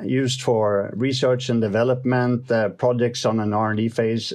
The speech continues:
Some of them later, uh, are commercialized and become used in the industry. So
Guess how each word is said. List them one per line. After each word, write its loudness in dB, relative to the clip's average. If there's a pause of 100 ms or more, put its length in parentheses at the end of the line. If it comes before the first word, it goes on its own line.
(140)
Some -2
of 0
them 0
later, -2
uh, -2
are -2
commercialized -2
and -4
become -4
used -2
in 0
the -4
industry. -6
So -2